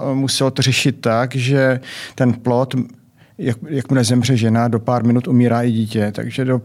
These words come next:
ten plod musí byl vyříznut a uložen vedle té bohužel mrtvé, mrtvé matky, mrtvé těhotné ženy. Eh, z toho nakonec i vzniklo jako celkem,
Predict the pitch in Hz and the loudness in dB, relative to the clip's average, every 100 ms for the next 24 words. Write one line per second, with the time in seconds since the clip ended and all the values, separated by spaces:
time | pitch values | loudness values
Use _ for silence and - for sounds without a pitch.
0 | - 139 120 120 127 131 135 120 143 117 | -2 -2 0 0 -2 0 0 0 0 0
1 | 101 107 117 117 139 151 170 - - - | 2 2 2 2 2 2 0 -8 -16 -20
2 | - _ _ _ _ _ - - 123 131 | -20 _ _ _ _ _ -20 -10 -6 0
3 | 127 127 135 131 139 127 123 123 117 127 | 0 2 2 2 0 -2 0 0 0 0
4 | 123 123 117 - - - - 120 127 117 | 2 0 -2 -10 -18 -18 -8 -2 0 2
5 | 127 120 120 123 120 120 120 127 143 120 | 4 2 2 0 2 2 0 -2 -6 -6
6 | - - _ - 117 113 123 120 110 - | -8 -20 _ -2 -2 0 0 2 2 -2
7 | - 127 117 110 127 120 120 117 120 123 | 0 2 2 0 -2 0 0 -2 0 0
8 | 113 113 107 95 - - - - 113 117 | 2 2 0 -2 -10 -16 -14 -6 0 0
9 | 110 - 139 165 165 170 165 160 - 143 | 0 0 2 2 0 2 2 0 0 2
10 | 120 123 - 151 143 143 135 127 151 - | 4 0 0 0 2 2 0 -2 -2 0
11 | 131 123 151 151 143 | 0 0 0 2 2